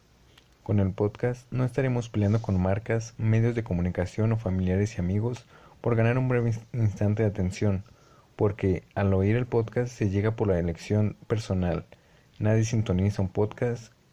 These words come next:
a ver qué están dando y cambiando de tema constantemente. Cuando vas a ir a un podcast, lo escoges según tu tema de interés.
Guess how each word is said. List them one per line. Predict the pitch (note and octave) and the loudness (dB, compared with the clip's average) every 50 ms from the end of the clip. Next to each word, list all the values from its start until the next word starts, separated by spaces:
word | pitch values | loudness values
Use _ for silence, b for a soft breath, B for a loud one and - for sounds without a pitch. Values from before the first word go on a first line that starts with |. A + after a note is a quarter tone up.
| _ _ _ _ _ _ _ _ _ | _ _ _ _ _ _ _ _ _
a | - G#2 | -2 0
ver | G#2+ A2 A2+ A2+ | 0 0 0 0
qué | - A2+ | -4 -4
están | A2 - A2+ G#2 | -2 0 2 2
dando | G#2 G2+ G#2 A2 A2+ A2+ B2 B2+ - | 2 2 2 2 0 0 -2 -2 -4
y | - G#2+ | -6 -8
cambiando | - - G#2 G2 F#2+ G2 G2 G2+ G2+ | -4 -2 -2 0 0 0 0 0 0
de | G2 F#2 F2+ | 0 0 -2
tema | - F#2+ G2 G#2 G#2+ G#2 | -2 -2 0 0 0 0
constantemente. | - G#2 G2 - F2 F2 F#2 - F#2 G2 G#2 G#2+ G#2+ - - - - B B B B B B B | 0 -2 -4 -2 -4 -6 -4 -4 -2 0 0 0 -2 -4 -6 -10 -10 B B B B B B B
Cuando | - - A#2 A#2 A#2 A#2+ | -4 0 0 2 2 2
vas | B2 B2+ - - | 0 0 -2 0
a | C#3 | -2
ir | C3+ C3 | 0 0
a | |
un | C3 A#2+ | -2 -2
podcast, | - G#2+ G#2+ - - A#2+ A#2+ A#2 A#2 - | 0 -2 -2 -2 0 -2 -2 -2 -2 -2
lo | G#2 G2+ | 0 0
escoges | G2+ - - G#2 G#2 A#2 A2+ | 0 0 0 0 2 0 0
según | A2+ G#2 G2 G2 G2 G#2 G#2 | 0 0 0 0 2 0 0
tu | G#2 | -2
tema | G#2 - G2 G2 G#2 G#2+ G#2+ | -2 -2 0 0 2 2 2
de | G2+ | 2
interés. | F2+ F2 - F2+ F2 E2 D#2 - - | 0 0 -2 -2 -2 -2 -2 -4 -8